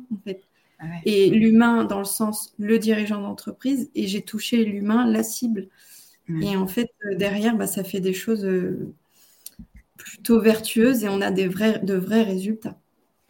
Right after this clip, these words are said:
Speaker 2: Bah, on le voit, hein, ils, c'est eux qui te recommandent et on vient te chercher. Et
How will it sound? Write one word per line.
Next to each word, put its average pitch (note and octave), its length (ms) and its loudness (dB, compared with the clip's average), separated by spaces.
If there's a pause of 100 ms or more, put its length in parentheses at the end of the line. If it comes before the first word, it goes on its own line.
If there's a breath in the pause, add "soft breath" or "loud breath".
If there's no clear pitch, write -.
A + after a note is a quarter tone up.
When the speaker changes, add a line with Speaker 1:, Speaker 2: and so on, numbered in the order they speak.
(120)
Speaker 2:
Bah, D#3+ 260 4
on D3+ 80 2
le D#3 60 2
voit, A#3+ 240 2
hein, G3+ 40 4
ils, G3 320 2
c'est A#3+ 200 6
eux B3 120 8
qui A3 360 2
te - 100 -2
recommandent G#3+ 580 8
et F3+ 600 2
on F#3+ 140 2
vient G3+ 200 2
te G3+ 140 -2
chercher. A3 720 0
Et F3 80 2